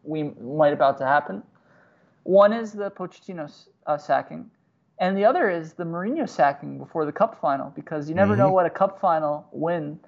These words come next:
Speaker 1: can do for a team. And to
Speaker 2: Yep.
Speaker 1: not let him coach that final, I mean, all of a sudden, like, what happens if they win the final? I mean, Harry Kane loved him. He's really happy. You know, they go on a little run. They got some momentum. It's like, w-,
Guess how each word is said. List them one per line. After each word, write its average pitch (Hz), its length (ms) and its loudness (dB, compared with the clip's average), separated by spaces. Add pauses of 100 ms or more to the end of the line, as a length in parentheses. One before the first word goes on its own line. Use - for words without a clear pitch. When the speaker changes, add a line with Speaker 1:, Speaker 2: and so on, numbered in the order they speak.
(400)
Speaker 1:
can 165 180 -2
do 180 160 2
for 151 180 -2
a 139 80 -4
team. 262 320 0
And 175 220 2
to 156 260 2
Speaker 2:
Yep. 107 160 -2 (300)
Speaker 1:
not 196 360 6
let 208 200 4
him 190 160 -8
coach - 400 -6
that 180 180 0
final, 190 340 2
I 311 40 2
mean, 208 160 -4
all 196 160 4
of 220 60 -2
a 202 40 -8
sudden, 214 400 -4
like, 175 220 -6
what 180 180 0
happens 190 420 -2
if 160 120 -6 (560)
they 175 120 2
win 180 260 2
the 208 60 -2
final? 202 760 0 (400)
I - 20 -6
mean, 170 160 -4
Harry 180 300 2
Kane 170 360 -4
loved 160 280 4
him. 175 260 -8
He's 143 220 -10
really 143 220 -4
happy. 175 640 -2 (500)
You 151 140 -8
know, 127 280 -4
they 143 160 -4
go 151 200 2
on 143 120 4
a 139 60 -4
little 135 220 0
run. 185 380 4
They 165 100 -8
got 139 240 -2
some 143 160 -16
momentum. 165 580 -2
It's 180 220 -10
like, - 300 -2
w-, 156 200 -14